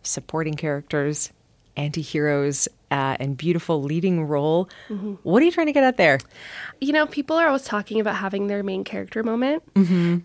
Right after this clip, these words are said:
Speaker 2: And I sort of was exploring, okay, what if we take all these little things and these average things and average people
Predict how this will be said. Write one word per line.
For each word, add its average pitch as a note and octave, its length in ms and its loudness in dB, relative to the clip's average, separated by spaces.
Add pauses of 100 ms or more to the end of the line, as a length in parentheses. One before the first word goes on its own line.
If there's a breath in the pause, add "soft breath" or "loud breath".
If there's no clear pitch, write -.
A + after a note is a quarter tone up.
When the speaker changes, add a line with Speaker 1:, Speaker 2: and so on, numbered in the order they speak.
Speaker 2:
And G#3 580 2 (140)
I G#3 600 2
sort A3 240 2
of G#3 220 0
was G#3+ 240 0
exploring, G3+ 880 2
okay, A3 260 2
what G#3+ 140 2
if A3 120 0
we A3 80 -4
take A3 280 -2
all G#3+ 120 2
these G#3+ 220 -2
little A3 280 0
things G#3 420 -2
and G3+ 100 -4
these G3 200 -6 (160)
average A3+ 420 2
things G#3 300 -4
and G#3 120 -4
average G#3 360 -4
people G3+ 440 -2